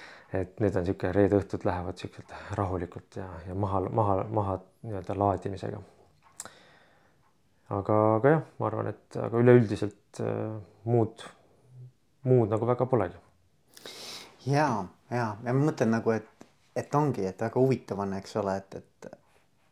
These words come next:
Speaker 2: et me hakkame ennast defineerima mõnes mõttes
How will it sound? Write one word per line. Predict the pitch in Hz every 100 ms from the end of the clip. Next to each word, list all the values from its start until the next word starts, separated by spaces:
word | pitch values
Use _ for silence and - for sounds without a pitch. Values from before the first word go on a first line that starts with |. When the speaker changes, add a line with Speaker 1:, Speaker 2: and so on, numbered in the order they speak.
| _ _ 110
Speaker 2:
et | 101 120
me | 117
hakkame | 123 - 107 110 117
ennast | 110 -
defineerima | 117 - 120 131 143 110 104 107 104
mõnes | 117 120 -
mõttes | 107 - -